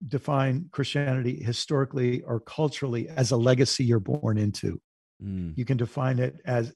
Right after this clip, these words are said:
Speaker 1: institutionally as a power structure or hierarchy to, in which you participate. You can define it doctrinally as a set of things you believe. I think for a whole lot of us, that's what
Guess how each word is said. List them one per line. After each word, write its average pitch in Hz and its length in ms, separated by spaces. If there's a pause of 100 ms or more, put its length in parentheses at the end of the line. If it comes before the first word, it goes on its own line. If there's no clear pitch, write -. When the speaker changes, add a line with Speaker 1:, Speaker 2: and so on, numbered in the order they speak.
Speaker 1:
institutionally 131 1160 (320)
as 123 200
a 127 40
power 147 340
structure 127 540
or 123 260
hierarchy 120 800 (340)
to, 139 280
in 135 140
which 123 240
you 123 60
participate. - 640
You 135 80
can 135 120
define 135 480
it 127 140 (340)
doctrinally 139 920
as 123 200
a 127 60
set - 560
of 117 140
things 120 300
you 127 60
believe. 113 320 (380)
I 156 80
think 170 220
for 160 240
a 131 60
whole 131 220
lot 135 200
of 107 120
us, 101 320 (560)
that's 135 360
what 127 140